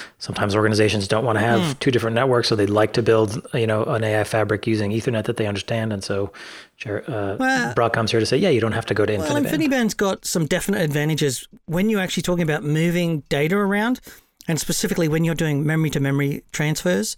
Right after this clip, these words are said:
Speaker 2: R D M A over InfiniBand
Speaker 1: Mm-hmm.
Speaker 2: works really, really well, and definitely better than Ethernet does. And that has been one of the reasons that the high-performance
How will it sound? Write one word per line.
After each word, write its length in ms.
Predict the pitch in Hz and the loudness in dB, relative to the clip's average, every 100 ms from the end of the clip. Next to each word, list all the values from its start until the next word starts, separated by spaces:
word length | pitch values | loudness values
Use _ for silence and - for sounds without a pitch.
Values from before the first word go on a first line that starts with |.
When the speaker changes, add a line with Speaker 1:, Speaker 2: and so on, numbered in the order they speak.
| - _ _ _ - | -14 _ _ _ -6
Speaker 2:
R 180 | 160 170 | 0 2
D 120 | 165 | 2
M 80 | 156 | 0
A 160 | 151 156 | 0 0
over 180 | 143 | 0
InfiniBand 460 | 143 123 160 151 139 | 0 0 0 0 0
Speaker 1:
Mm-hmm. 80 | 117 | 0
Speaker 2:
works 260 | 147 - - | 0 0 -2
really, 220 | 143 139 | 0 0
really 180 | 135 127 | 0 2
well, 340 | 151 - - - _ _ _ _ - | 0 -2 -8 -20 _ _ _ _ -8
and 540 | 165 147 139 131 - - | -2 0 0 -2 -4 -6
definitely 420 | - 160 214 147 139 | -4 -2 -4 -4 -2
better 260 | 147 143 | 0 0
than 180 | 143 135 - | 0 -2 -2
Ethernet 400 | 156 - 135 139 - | -2 -2 -4 -8 -8
does. 400 | - - - - _ _ - | -8 -6 -10 -12 _ _ -4
And 340 | 156 143 139 | 0 0 0
that 140 | 135 143 | 0 0
has 180 | 156 139 | 0 -2
been 400 | 156 143 135 131 _ _ _ | 0 0 -2 -4 _ _ _
one 160 | - 170 | -2 0
of 80 | 156 | 0
the 80 | 143 | 0
reasons 380 | 170 180 147 | 0 0 0
that 100 | 135 | -2
the 60 | - | -4
high-performance 840 | - 156 143 - 143 139 - - | -2 -2 -2 -2 -2 -2 -6 -10